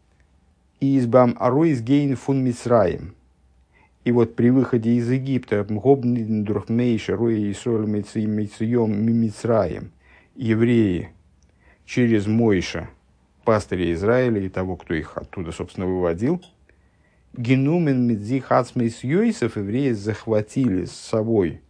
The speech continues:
должны бы-, должны были, обязаны были взять с собой ацмейс Йосеф, кости Йосефа, в смысле сущность Йосефа.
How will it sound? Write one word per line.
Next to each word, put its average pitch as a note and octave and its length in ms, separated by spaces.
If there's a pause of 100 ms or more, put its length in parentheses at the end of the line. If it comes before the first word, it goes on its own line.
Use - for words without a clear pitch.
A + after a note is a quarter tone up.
(160)
должны G2 460
бы-, F#2 120
должны G2 400
были, D#2+ 240
обязаны D#2+ 580
были - 240
взять F2+ 340
с - 20
собой G2+ 420
ацмейс G#2 640
Йосеф, F#2+ 600 (420)
кости G2 360
Йосефа, F2+ 520
в - 60
смысле G#2 560
сущность F2+ 640
Йосефа. F2+ 520